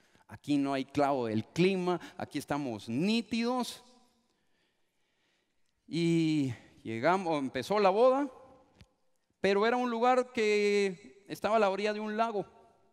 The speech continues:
Entonces no habían árboles, no habían nada, habían unos cuantos, pero está muy despejado, entonces había mucho, pero mucho, pero mucho aire.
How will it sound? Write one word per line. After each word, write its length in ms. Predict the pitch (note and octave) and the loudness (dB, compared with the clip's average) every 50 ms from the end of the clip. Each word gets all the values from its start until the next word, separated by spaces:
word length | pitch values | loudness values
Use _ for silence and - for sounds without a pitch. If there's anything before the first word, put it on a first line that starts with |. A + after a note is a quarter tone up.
| _ _ _ _ _ - | _ _ _ _ _ -12
Entonces 260 | D#3 D3+ G3+ F#3+ G3 | -10 -8 -8 -6 -4
no 80 | G3 G3 | -2 -2
habían 260 | G3+ G3+ G3 G3 G3+ | 0 -2 -2 -2 -2
árboles, 380 | A3 A3 A3 G#3 G#3+ G#3 G#3 | -2 -2 -2 -4 -6 -6 -6
no 140 | G3+ G3+ G3+ | -6 -4 -4
habían 340 | G3+ G3+ G3+ G3+ G3+ G3 G3+ | -4 -4 -4 -4 -4 -4 -2
nada, 360 | G#3+ A3 A3+ A#3 A3+ A3 - - - | -2 -2 0 -2 -4 -6 -8 -12 -10
habían 340 | - C3 C#3+ E3 F#3+ F#3+ F#3+ | -8 -6 -4 -4 -4 -4 -4
unos 400 | G3 G3+ G3 F#3 F3 - - - _ _ _ _ - | -6 -8 -8 -8 -10 -12 -16 -20 _ _ _ _ -4
cuantos, 520 | A3 A3+ A#3+ A#3 - A3 G#3 - - - _ _ _ _ _ _ _ _ _ _ _ _ | -2 -2 -2 -2 -6 -10 -12 -12 -14 -20 _ _ _ _ _ _ _ _ _ _ _ _
pero 300 | - C3+ C3+ C3+ C3+ C3 | -2 -2 0 0 0 -2
está 200 | C3 - - E3+ | -2 -2 -2 -4
muy 340 | F3+ F3+ F#3+ G#3 A3 G#3+ G#3 | -2 -4 -4 -6 -6 -4 -4
despejado, 580 | F#3 G3 F3+ - - D#3+ D3 F#3+ A3 A#3+ A#3 G#3+ | -4 -4 -4 -4 -4 0 2 2 2 2 2 -2
entonces 400 | E3+ - F#3 F#3 F#3+ F3+ - - - - - - - _ _ _ _ _ _ _ _ _ _ _ _ - | -4 -4 -4 -4 -4 -6 -8 -14 -20 -20 -20 -20 -20 _ _ _ _ _ _ _ _ _ _ _ _ -4
había 320 | C#3+ C#3+ D3 E3 E3 D#3 | -2 -2 0 0 0 0
mucho, 580 | D#3+ E3 F3 F#3+ G3 F#3+ - - C3 A#2 G#2+ G2 - _ _ _ _ _ _ _ _ _ _ _ | -2 -4 -4 -4 -4 -6 -8 -10 -10 -10 -12 -14 -16 _ _ _ _ _ _ _ _ _ _ _
pero 180 | - B2 A2+ A2+ | -8 -6 -6 -6
mucho, 540 | A2+ A#2 C3+ D#3+ F3 D#3+ - - G#2+ F2+ E2+ - _ _ _ _ _ _ _ _ _ _ _ _ _ _ _ _ | -6 -6 -4 -6 -6 -6 -8 -12 -16 -16 -18 -20 _ _ _ _ _ _ _ _ _ _ _ _ _ _ _ _
pero 200 | - A2 A2 A2 | -8 -6 -6 -6
mucho 640 | A2 A2 A2+ C3+ D#3+ G3 G3+ F#3+ - - - F#2+ E2 - _ _ _ _ _ _ _ _ _ _ - | -6 -8 -6 -4 -2 -2 -2 -2 -4 -6 -12 -14 -14 -18 _ _ _ _ _ _ _ _ _ _ -8
aire. 640 | C3 D3 D3 C3+ A#2 A2 G#2 G2+ G2 F#2+ F2 - | -4 -2 -2 -2 -2 -2 -4 -4 -6 -8 -12 -14